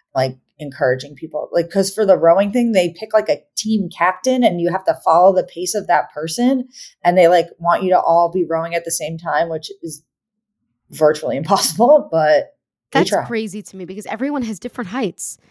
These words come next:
Speaker 2: <laughs>
Speaker 1: Yeah, when
Speaker 2: Like,
Speaker 1: you said that
Speaker 2: my
Speaker 1: about the treadmill, you're like, "You can, you're longer." Like,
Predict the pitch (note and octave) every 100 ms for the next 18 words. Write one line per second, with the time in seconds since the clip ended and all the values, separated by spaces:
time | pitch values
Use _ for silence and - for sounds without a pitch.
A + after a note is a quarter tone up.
0 | _ _ _ - - - - - - _
1 | _ A3 A#3 F#3 G3+ A#3+ A#3 C#4 - G#3+
2 | A3+ A#3+ G#3 G#3 - F3+ E3+ A3+ A3 A3
3 | G3 E3 A3+ B3+ G3 E3 - _ _ _
4 | B2 - _ D#3+ G#3 F#3+ G3 A#3 F3+ C#3+
5 | - D#3+ D#3+